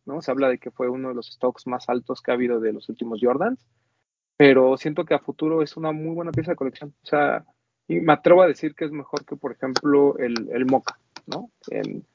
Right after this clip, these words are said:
no, no en el sentido de como pieza, o sea, que el color sea más bonito, eso no, porque claramente el Mocha es mucho más bonito, pero siento que por toda la historia, la caja, o sea, todos esos detalles, siento que sí, eh, es, es, es mejor. O sea, no es un, no es un colorway más del Jordan uno.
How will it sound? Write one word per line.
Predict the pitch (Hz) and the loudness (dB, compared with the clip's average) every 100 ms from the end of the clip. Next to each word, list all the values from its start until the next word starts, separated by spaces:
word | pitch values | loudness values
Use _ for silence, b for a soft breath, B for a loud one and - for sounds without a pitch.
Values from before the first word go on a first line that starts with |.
| _ _ - | _ _ 4
no, | 180 | 6
no | 208 208 | 8 6
en | |
el | 233 | 6
sentido | 185 160 175 180 | 0 -8 -6 -4
de | 160 - | -6 -8
como | 120 113 | -14 -14
pieza, | - 139 139 175 | -6 -4 -4 -4
o | |
sea, | 127 - - | -4 -4 -6
que | |
el | - | -8
color | 127 131 | -4 -4
sea | - | -2
más | 135 131 | -4 -4
bonito, | 127 120 117 262 311 | -6 -8 -8 -10 -10
eso | - 120 | -14 -6
no, | 113 185 | -4 -2
porque | 135 - | -4 -6
claramente | - 123 117 113 - | 0 0 0 -4 -10
el | |
Mocha | 113 - | -12 -12
es | 123 | -14
mucho | 113 - | -16 -14
más | 120 | -10
bonito, | 131 147 214 294 _ _ _ _ | -8 -4 0 -2 _ _ _ _
pero | - 127 | 2 2
siento | 135 147 160 | 2 0 -2
que | 117 | -4
por | 127 127 | -6 -2
toda | 139 | 2
la | 135 | 2
historia, | 120 135 127 131 131 120 | 0 4 6 6 4 -2
la | 107 | -6
caja, | - 123 120 - 131 123 110 | -4 -2 -2 -4 -8 -8 -12
o | _ _ | _ _
sea, | 143 | -10
todos | - 180 175 | 0 0 0
esos | - 175 | -6 -8
detalles, | 139 - 151 202 330 - _ _ _ | -6 -4 -4 -2 -6 -12 _ _ _
siento | - 127 147 | -14 -8 -8
que | 120 | -10
sí, | - 135 123 123 - | -8 -2 0 -2 -4
eh, | 120 110 - - - - | -6 -4 -6 -8 -12 -10
es, | 117 - | -8 -6
es, | - - | -8 -4
es | - 143 | -2 -2
mejor. | 131 143 | -2 -2
O | |
sea, | 135 151 | 2 4
no | 160 | 4
es | 147 | 2
un, | 175 160 - _ _ _ | 0 -2 -6 _ _ _
no | 165 | 0
es | 156 | 0
un | 160 | 6
colorway | 165 156 139 143 139 | 10 10 8 4 2
más | 135 123 | -2 -6
del | 117 | -8
Jordan | 120 110 104 | -10 -10 -14
uno. | 101 | -20